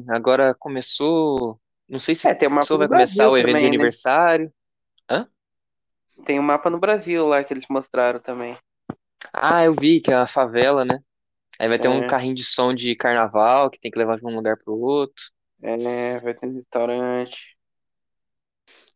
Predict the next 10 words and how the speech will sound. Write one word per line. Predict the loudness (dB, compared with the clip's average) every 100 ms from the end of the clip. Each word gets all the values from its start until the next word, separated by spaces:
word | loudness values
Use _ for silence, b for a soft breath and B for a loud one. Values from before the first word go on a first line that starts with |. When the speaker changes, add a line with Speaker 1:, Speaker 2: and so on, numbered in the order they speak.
| _
Speaker 1:
Nossa | -10 -8
senhora, | -2 2 2
o | 2
pesso-, | -2 -2 -10 b b _
capaz | -2 0 -2
de |
morrer | 0 2 4 4
pro, | 4 2 2
pro | -2
cenário. | -6 -6 -4 0 0 -2